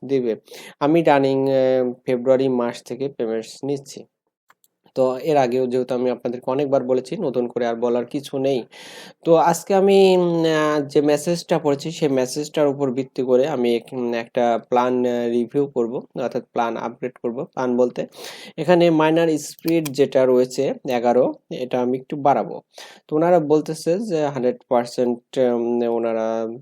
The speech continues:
আবার এখানে বোনাস দিচ্ছে ইনভেস্টের উপরে। তো আমি দেখি যে সেটা আসলে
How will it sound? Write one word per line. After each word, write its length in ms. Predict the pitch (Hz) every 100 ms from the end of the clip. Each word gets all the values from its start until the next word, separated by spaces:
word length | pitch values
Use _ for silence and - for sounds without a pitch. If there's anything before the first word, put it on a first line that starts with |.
| - 123
আবার 580 | 110 117 113 117 -
এখানে 240 | - - 117
বোনাস 360 | 127 165 143
দিচ্ছে 520 | 123 110 107 - 160 247
ইনভেস্টের 580 | 127 123 143 - 143 143
উপরে। 340 | 185 156 98 - _ - - - _
তো 120 | - 131
আমি 320 | - 135 139
দেখি 380 | 131 120 175 285 - 147
যে 140 | 135
সেটা 360 | 123 123 123 117
আসলে 500 | 117 127 120 117